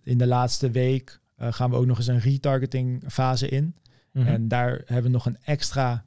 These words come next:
Speaker 1: eh, eh, ja, urgency voegen we eraan toe. Want binnen TikTok kan je bijvoorbeeld ook een countdown timer, eh, in je advertenties plaatsen. Om nog extra dat stukje urgency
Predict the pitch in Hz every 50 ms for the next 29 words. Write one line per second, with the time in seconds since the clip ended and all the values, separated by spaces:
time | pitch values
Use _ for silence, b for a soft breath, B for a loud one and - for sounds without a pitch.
0 | _ _ _ _ - 123 120 120 117 117 117 117 117 113 117 117 120 - 120 117
1 | 117 113 113 110 110 113 113 110 104 - - _ - 135 135 139 123 127 123 -
2 | - - 131 123 - - 139 - 139 131 123 127 120 123 123 - 143 151 180 190
3 | 165 120 117 113 107 131 135 135 131 - - 143 135 - - - 123 120 - 123
4 | 120 120 110 113 113 127 120 117 127 123 - 120 110 - 131 131 135 147 135 139
5 | 139 139 135 143 139 135 135 135 135 135 139 147 175 - 123 123 123 123 127 131
6 | 131 131 131 127 - - - 139 131 127 - - - - - 131 123 127 - -
7 | 165 196 - _ _ b b b b b b b b - 117 120 110 - - -
8 | - 143 135 - - 131 131 120 120 - - - 131 123 - 131 127 127 135 139
9 | 131 139 131 - - 143 135 139 143